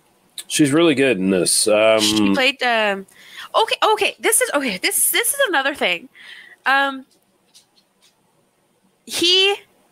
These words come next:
Speaker 2: gets the girl, he gets Christine, and then he comes out and he sees, uh, oh, what's her name now? M-, Maggie?
Speaker 1: Marge.
Speaker 2: Margot? Marge?
Speaker 1: Yeah.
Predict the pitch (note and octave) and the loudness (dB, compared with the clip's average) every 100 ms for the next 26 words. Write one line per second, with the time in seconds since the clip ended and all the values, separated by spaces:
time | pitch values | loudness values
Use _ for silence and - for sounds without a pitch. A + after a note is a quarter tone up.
0 | _ _ _ _ _ _ _ _ _ _ | _ _ _ _ _ _ _ _ _ _
1 | _ _ - C4+ - - C4+ F#3+ F3 A3 | _ _ -4 -4 -4 -6 -2 0 0 -2
2 | A#3 D#4 - G4 - F3 F3+ C4 - - | -4 -4 -4 -4 -2 -2 -2 -4 -10 -8
3 | B3+ C4 - E4 D#4+ F#3 F#3 - A3 A3 | -4 -4 -4 -6 -2 -2 -2 -6 -6 -2
4 | A3 A#3+ A3+ A3+ - - G3+ G3 F#3 F3 | -2 0 0 0 -2 -2 0 2 2 2
5 | E3+ C#2+ - - - - G3+ F3+ F#3 E3+ | 0 -4 -8 -16 -20 -4 0 0 0 -2
6 | E3 D#3+ D#3+ - - - _ _ - _ | -2 -4 -8 -10 -18 -20 _ _ -20 _
7 | - F#3+ - A#2+ - B3+ A#3 C4+ F4 - | -10 -2 2 2 0 -2 0 0 -2 -2
8 | G#3+ D4+ - - _ _ _ - G2 | 0 0 -4 -8 _ _ _ 0 0